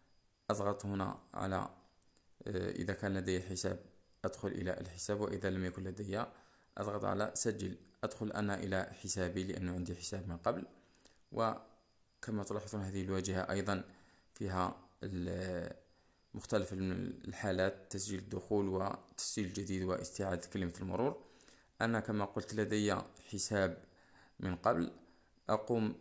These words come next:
بالدخول بإدراج معلوماتي البريد الإلكتروني وكلمة المرور، آه، ثم بعد كتابة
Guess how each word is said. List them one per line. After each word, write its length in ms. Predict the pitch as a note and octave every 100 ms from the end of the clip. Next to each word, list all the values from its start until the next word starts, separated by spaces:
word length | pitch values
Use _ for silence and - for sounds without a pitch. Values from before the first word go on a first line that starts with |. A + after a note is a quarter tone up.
| -
بالدخول 1900 | F#2+ G#2 G2+ - - - G2 G2+ G2 - - - - F2+ G#2 - G#2 F#2+ - - -
بإدراج 840 | - F#2 F#2+ F2 - - F#2+ F#2+ F#2
معلوماتي 500 | F2+ F2+ F2+ F2 F2+
البريد 320 | F2+ F2+ F2
الإلكتروني 720 | F2+ F#2 - - G#2+ G2+ F2+
وكلمة 1160 | F2+ F2 F2 - - - - _ - G#2 G2 F2+ F#2+
المرور، 600 | F2+ F2 F#2 A2+ - - - - - - - - _ - -
آه، 400 | - G2+ G2 F#2
ثم 420 | F#2+ - B2+ G#2+ G#2 G#2+ - - _ _ _ _
بعد 240 | - G2+ G2+
كتابة 640 | - - - G#2+ G2